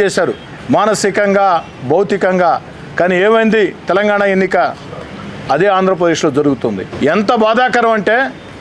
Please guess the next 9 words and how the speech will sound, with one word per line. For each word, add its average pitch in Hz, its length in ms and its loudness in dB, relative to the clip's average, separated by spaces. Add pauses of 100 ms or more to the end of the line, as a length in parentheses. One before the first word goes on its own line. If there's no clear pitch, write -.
(560)
సాక్షాత్తు 254 640 0
రాష్ట్ర 233 340 2
ముఖ్యమంత్రి 226 760 0 (480)
వైఎస్ 208 280 2
జగన్మోహన్ 214 460 2
రెడ్డి 202 180 2
గారు 196 340 2 (680)
సొంత 240 600 2
చెల్లెలు 214 400 2